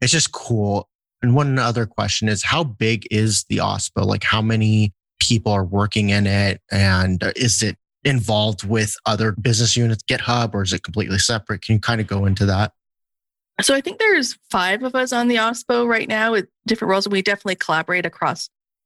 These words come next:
Speaker 2: different problems with, and opportunities within the organization. We work across the organization. So I recently, I can't remember where I read this, so I, I hope I'm not stealing anyone's <laughs> exact description of a good ospo, but a good ospo doesn't live in any part of the organization. It traverses and works with organizations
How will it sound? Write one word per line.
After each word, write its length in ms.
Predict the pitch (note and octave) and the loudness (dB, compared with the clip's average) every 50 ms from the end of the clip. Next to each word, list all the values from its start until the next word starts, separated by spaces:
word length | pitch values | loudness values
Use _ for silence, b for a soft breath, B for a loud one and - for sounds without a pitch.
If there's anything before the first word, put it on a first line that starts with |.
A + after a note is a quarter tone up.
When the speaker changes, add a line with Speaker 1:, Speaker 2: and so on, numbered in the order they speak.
| _ _ | _ _
Speaker 2:
different 300 | - G3+ - G3 F3+ - _ _ _ - | -4 -2 -2 -2 -4 -6 _ _ _ -6
problems 680 | - - E3+ E3+ F3 F#3+ F#3 F#3 F3+ F3+ F#3 F3+ F#3 - | -4 -2 -2 0 -2 -2 -2 -2 -2 -2 -2 -2 0 0
with, 140 | F3+ - - - | -2 -2 -2 -4
and 240 | F3+ F3 E3+ E3 E3 | -2 -2 -2 -2 -2
opportunities 480 | - E3+ - G3 - - G#3 F#3+ F#3+ - | -4 -4 -4 -4 -4 -2 -2 -2 -2 -2
within 260 | F#3+ F3+ - - F3 | -2 -2 -2 -2 -2
the 120 | F3+ F3 | -2 0
organization. 920 | - E3+ E3+ E3+ E3+ F3 E3 E3 - E3+ E3 F#3 - - A#3+ C4 D#4 F4 - _ _ _ _ _ _ _ | 0 0 -2 -2 -2 -2 -4 -2 -2 -2 -2 0 0 0 0 -2 -4 -4 -8 _ _ _ _ _ _ _
We 120 | - A#3 B3 | 0 0 2
work 260 | A3 A#3 A#3 A3+ - | 2 2 0 2 0
across 440 | - - - - F3+ F3 F3 - - | -2 -4 -2 0 0 0 0 -2 -2
the 60 | F#3 | -4
organization. 480 | D#3 E3+ E3 D#3+ - D#3+ E3+ - E3+ G3 | -2 -2 -2 -2 0 0 0 0 0 0
So 120 | - G3 - | -2 -2 -2
I 60 | - | 0
recently, 680 | F#3+ G3+ A#3 A#3 - D3 G#3+ G#3 G3+ G3+ F#3+ F3+ - - _ _ | 0 0 0 0 -2 -2 0 0 2 2 0 0 -2 -6 _ _
I 80 | - D#3 | -8 -4
can't 200 | - - - - | -4 -4 -4 -2
remember 180 | F#3 F3+ F3 | -2 0 0
where 80 | E3+ E3 | 0 0
I 80 | E3 | 0
read 240 | E3 E3 D#3+ D#3+ - | 0 0 -2 -2 -2
this, 220 | - C#3+ D#3+ - - | -2 -4 -2 -2 0
so 140 | F3 D#3+ | 0 0
I, 100 | D3+ - - | 0 0 -2
I 60 | - | -4
hope 120 | D#3 E3 F#3 | -6 -2 -2
I'm 60 | F#3 | 0
not 160 | F#3 E3+ - | 0 -2 -2
stealing 280 | - - G3 F#3 F3+ F3+ | -2 -2 -2 0 0 0
anyone's 420 | F3 F3 E3+ E3 E3 E3 E3+ - - | 0 0 0 0 0 0 -2 -2 -4
<laughs> 0 | |
exact 400 | F#3+ G3 - - - - A3+ - | -4 -2 -2 0 0 0 -2 -4
description 520 | G#3 - - G3 F#3+ - - - F3+ F3+ | -6 -4 -4 -4 -4 -2 -2 0 0 0
of 160 | E3 D#3+ D#3+ | 0 0 0
a 120 | D3+ - E3+ | -2 -4 -4
good 180 | - F3 E3 | -4 -2 0
ospo, 540 | D#3+ D#3+ E3 E3+ - - - C#3+ D3+ D#3+ F3 - _ _ _ _ _ | 0 0 -2 -2 -4 -4 -2 -2 -2 -2 -4 -8 _ _ _ _ _
but 220 | - G#3+ G3+ - - - - - | -4 -2 -2 -4 -8 -8 -6 -6
a 80 | G3+ | -2
good 160 | G3 A#3 A3 | -2 0 0
ospo 580 | G#3 G3+ G3+ - - - F#3 F3+ F#3 F3+ E3 - - _ _ _ _ - | 0 0 -2 -4 -2 -2 0 0 0 0 -2 -4 -6 _ _ _ _ -2
doesn't 260 | G#3+ G3+ G3+ G3 - | -2 -2 -2 -2 -2
live 160 | F3 F#3 F#3 | -2 -2 -2
in 80 | F#3 F3 | 0 0
any 160 | E3+ F3 F3+ | 0 -2 -2
part 240 | F3 - - G3 F#3+ | -4 -2 -2 0 0
of 60 | G3 | 0
the 60 | G3+ | 0
organization. 760 | G3 G3 G3 G3 G3 G3 G3 F#3+ G3 A3+ - - B3 B3+ C4 A#3 | 0 0 -2 -2 -2 -2 0 0 0 0 0 0 0 2 2 2
It 160 | F3 - - | 0 0 -2
traverses 680 | - G3 F3+ F3+ E3 E3 E3+ - - F#3 F3 E3+ E3+ | -2 -2 -2 0 0 0 -2 -2 -2 0 0 0 0
and 140 | E3+ E3 E3 | -2 -2 0
works 240 | D#3+ C#3+ - - - | -2 -2 -2 -2 -2
with 100 | E3+ B2 | 0 0
organizations 920 | D#3 E3 E3 D#3+ D#3+ E3 F3 D#3+ D#3+ - - E3+ D#3+ D#3 D#3 D#3 - | 0 0 0 0 -2 0 0 0 0 0 -2 0 0 0 0 0 -2